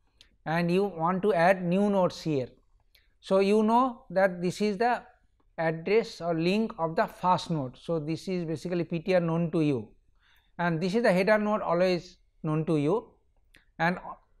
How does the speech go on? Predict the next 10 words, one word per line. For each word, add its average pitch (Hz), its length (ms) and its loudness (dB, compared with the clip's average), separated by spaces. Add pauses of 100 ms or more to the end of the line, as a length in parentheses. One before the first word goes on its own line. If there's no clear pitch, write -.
these 190 200 0
are 202 80 4
the 190 160 2
fields. 214 520 0
From 180 280 -2
header 185 320 2
you 180 100 2
can 180 240 0
go 185 160 2
this, 185 380 -4